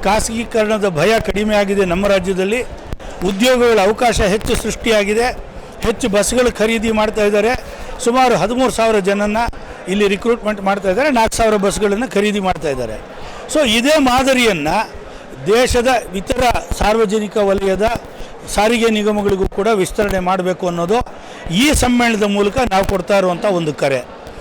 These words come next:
ಕೇಂದ್ರ ಸರ್ಕಾರ ಈ ಒಂದು ಸಾರಿಗೆ ಉದ್ದಿಮೆಯನ್ನು ಖಾಸಗಿ ವಲಯಕ್ಕೆ ವಹಿಸಿಕೊಡುವಂಥ ಹಲವಾರು ಕ್ರಮಗಳನ್ನು ವಿರೋಧ ಮಾಡಿ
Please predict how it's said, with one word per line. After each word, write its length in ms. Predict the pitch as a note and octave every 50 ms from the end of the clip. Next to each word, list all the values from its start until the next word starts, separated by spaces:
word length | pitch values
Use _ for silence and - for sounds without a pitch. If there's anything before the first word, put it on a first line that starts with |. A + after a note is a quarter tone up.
| - - - - - - - - - - - - - - - - - - - - - - - - - - - - -
ಕೇಂದ್ರ 320 | - B3+ C#4+ D4 C#4 C4+ A#3
ಸರ್ಕಾರ 440 | D#3 A#3+ B3 G#3+ E3 F#3+ E3+ E3 E3 F#3+ A#3 - - - - - - - - - - - - -
ಈ 220 | G3+ A#3 A#3+ A#3+
ಒಂದು 540 | A#3 A#3 A#3+ A#3 G#3+ A3 G#3+ G#3 G3+ G3 F3+
ಸಾರಿಗೆ 440 | - - G3 A#3 C4 C4+ B3 B3+ B3
ಉದ್ದಿಮೆಯನ್ನು 840 | A#3+ A3+ G3 F#3 A3 A3 G#3+ G#3+ G3+ G3 F#3 F#3+ G3 E3+ C3+ A2+ - - - - - - - - - - - - - - - - -
ಖಾಸಗಿ 360 | - F#3 B3 G#3+ F3+ C4 C#4+
ವಲಯಕ್ಕೆ 480 | C#4 C4+ B3+ B3+ B3+ B3 A3+ A#3+ - A#3+
ವಹಿಸಿಕೊಡುವಂಥ 720 | G#3+ G3+ A3+ A#3+ - - - A#3+ A3+ A3+ A3 A3 G#3+ A#3+
ಹಲವಾರು 520 | A3 F3 C#3 E3 G3+ A3+ B3+ C4+ C4 A#3+
ಕ್ರಮಗಳನ್ನು 640 | - - G#3 G#3+ A3 G#3+ G#3 G#3+ G#3 G#3 G3 F#3 E3+
ವಿರೋಧ 320 | F#3 G3 A3 A3+ A3 G#3
ಮಾಡಿ 400 | G3 F#3 F#3 F#3+ G3 G#3 A#3+